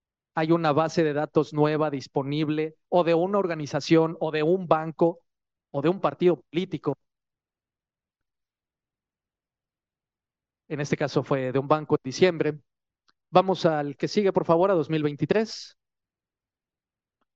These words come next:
Esta es la última actualización del treinta y uno de agosto,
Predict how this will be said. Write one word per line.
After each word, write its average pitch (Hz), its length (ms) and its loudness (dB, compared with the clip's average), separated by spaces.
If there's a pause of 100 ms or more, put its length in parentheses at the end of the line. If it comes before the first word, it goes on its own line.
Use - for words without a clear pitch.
(1400)
Esta 214 560 -2 (120)
es 190 220 2
la 180 380 2
última 185 400 4
actualización 156 720 0
del 127 400 0
treinta 131 320 -2
y 123 80 2
uno 147 220 4
de 131 100 -2
agosto, 147 540 0